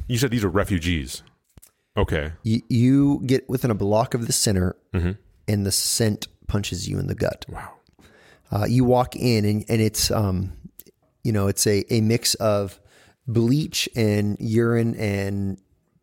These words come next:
Speaker 2: body odor. And it, it was, it was not a pleasant, like, "Hey, this is a
Speaker 1: Mm-hmm.
Speaker 2: fun place to hang out." It was,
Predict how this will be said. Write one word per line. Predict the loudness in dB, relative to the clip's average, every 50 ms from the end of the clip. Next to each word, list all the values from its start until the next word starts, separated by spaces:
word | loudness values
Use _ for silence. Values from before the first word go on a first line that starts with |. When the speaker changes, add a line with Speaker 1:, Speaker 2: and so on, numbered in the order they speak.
| -20 -20 -20 -16
Speaker 2:
body | -12 -4 -2 0 2 2 2 2 2
odor. | 2 2 2 2 0 0
And | -2 -2 -4 -4 -2
it, | -2 -2 -2 -2 0 0
it | 2 4
was, | 4 2 2 2 2 0 -2 -4 _ _ _ _ _ -20 -20 _ _ _ -2
it | 0
was | 2 2 2 2
not | 2 2 2
a | 0
pleasant, | -2 -2 0 0 2 2 0 0 0
like, | 0 -2 0 0
"Hey, | 0 0 0
this | 0 0 -2 -2
is | -2 -2
a | -2
Speaker 1:
Mm-hmm. | -2 -2
Speaker 2:
fun | -2 -2 -2 -2
place | 0 -2 -2 -2 -2
to | -2 -2
hang | 0 0 0
out." | 0 0 0 0
It | 0
was, | 0 0 0 0 0 -2 -2